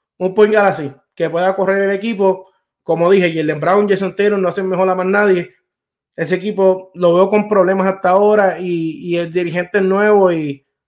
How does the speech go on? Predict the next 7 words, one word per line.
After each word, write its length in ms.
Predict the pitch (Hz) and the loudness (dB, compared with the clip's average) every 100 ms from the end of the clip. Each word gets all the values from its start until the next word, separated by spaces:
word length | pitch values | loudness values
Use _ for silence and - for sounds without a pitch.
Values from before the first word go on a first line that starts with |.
| _ _ _ _ _ _ _ _ _ | _ _ _ _ _ _ _ _ _
la 220 | 190 175 | -2 0
cosa 240 | 180 202 202 | 2 0 2
no 80 | |
anda 180 | 202 202 | 2 2
bien 180 | 185 170 | 0 0
en 140 | 156 | -4
Boston. 340 | 139 131 - | -6 -10 -16